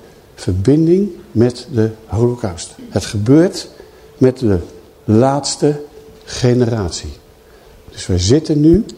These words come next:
in de laatste generatie. Als dat alles wat daar beschreven staat te maken heeft met de Holocaust, dan heeft dit er dus ook mee te maken.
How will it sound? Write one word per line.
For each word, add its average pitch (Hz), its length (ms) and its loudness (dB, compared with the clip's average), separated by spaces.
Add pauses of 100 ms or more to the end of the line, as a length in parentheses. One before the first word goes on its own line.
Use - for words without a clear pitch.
(400)
in 120 160 4
de 92 160 0 (140)
laatste 117 720 -2 (420)
generatie. 110 840 0 (240)
Als 90 180 -4
dat - 200 -6
alles 175 560 -2
wat 127 180 -2
daar 117 160 -2
beschreven 131 460 0
staat 113 380 -4
te 101 100 0
maken 139 320 2
heeft 113 140 0
met 107 120 0
de 87 80 -6
Holocaust, 185 760 -2 (800)
dan 113 120 2
heeft 104 260 0
dit 180 200 2
er 143 140 0
dus 123 200 0
ook 160 180 0
mee 147 140 2
te 139 100 -2
maken. 127 360 0